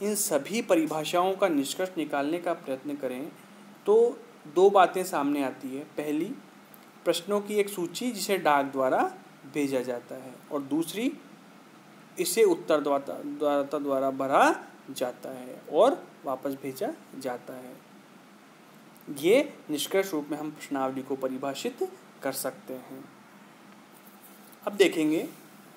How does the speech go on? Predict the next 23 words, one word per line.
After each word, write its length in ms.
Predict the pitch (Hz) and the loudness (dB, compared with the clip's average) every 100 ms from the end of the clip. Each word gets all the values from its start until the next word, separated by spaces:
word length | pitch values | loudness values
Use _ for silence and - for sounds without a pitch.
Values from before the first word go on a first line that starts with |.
| - | -6
प्रश्नावली 540 | 170 - 202 208 196 | -6 2 4 4 2
की 160 | 190 269 | -2 -4
विशेषताएं 640 | 180 - 127 - 120 113 - - - - - - - - - - | -4 -6 -6 -8 -12 -12 -16 -20 -20 -20 -20 -20 -20 -20 -20 -10
कि 200 | 220 277 - - - | -4 -4 -4 -16 2
क्या-क्या 300 | 185 175 233 | 4 6 4
विशेषताएं 540 | 196 180 160 160 190 185 | 2 0 -4 -2 -4 -4
प्रश्नावली 460 | - 151 139 135 | -4 -2 -2 -2
में 260 | 139 233 339 - - - | -2 -2 -4 -10 -20 -16
होती 260 | 135 - - | -16 -16 -20
है। 60 | - - - - - | -20 -20 -20 -10 -4
पहली 300 | 160 214 220 | -2 0 0
है, 260 | 160 147 - - - - - - - - | 0 -2 -8 -20 -20 -20 -20 -20 -20 -2
यह 260 | 180 233 262 | 4 6 8
प्राथमिक 560 | 190 185 196 247 269 | 10 10 8 6 0
सूचना 380 | - 196 190 202 | 0 -4 0 0
संकलित 480 | 202 175 170 180 190 | 2 -2 -2 -4 0
करने 340 | 156 143 151 | 2 2 0
की 160 | 151 175 | -4 -6
एक 280 | 160 170 - | -4 -4 -2
अप्रत्यक्ष 800 | 147 - 139 - 196 214 - 294 - - - 139 | -2 -2 -10 -6 -4 -4 -4 -4 -6 -18 -20 -12
विधि 300 | 131 127 131 | -10 -8 -8
है। 400 | 131 123 123 135 - - - - - - - - - | -8 -8 -10 -16 -20 -20 -20 -20 -20 -20 -20 -20 -2
यदि 440 | 139 165 175 196 | 4 4 4 -2